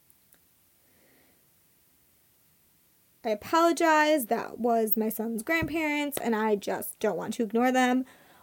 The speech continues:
when it's their day. So, with that being said, before we jump into it, uh, I'm gonna do my best to not ramble. I'm gonna do my best to not get heated, um, but I feel it's important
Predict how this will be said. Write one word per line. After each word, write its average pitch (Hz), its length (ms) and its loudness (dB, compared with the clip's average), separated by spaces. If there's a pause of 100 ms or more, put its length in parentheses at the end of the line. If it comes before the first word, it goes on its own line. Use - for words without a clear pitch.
when 214 200 0
it's 202 160 -6
their - 180 -6
day. - 320 -14 (220)
So, - 640 8
with 254 160 -2
that 277 240 4
being 392 260 8
said, 208 460 4
before 240 320 2
we 277 100 2
jump 294 380 0
into 233 400 0
it, 226 340 4 (260)
uh, 214 280 2
I'm 226 100 2
gonna 240 140 6
do 233 120 0
my 302 160 4
best 247 440 2
to - 160 -2
not 226 280 2
ramble. 220 540 0 (180)
I'm 233 100 -2
gonna 233 120 2
do 226 160 0
my 240 140 4
best 220 400 -2
to - 160 -4
not 214 580 -2
get 240 220 2
heated, 240 480 4 (680)
um, 226 440 6 (100)
but 233 220 4
I 233 120 6
feel 240 680 6
it's 226 160 0
important - 840 -2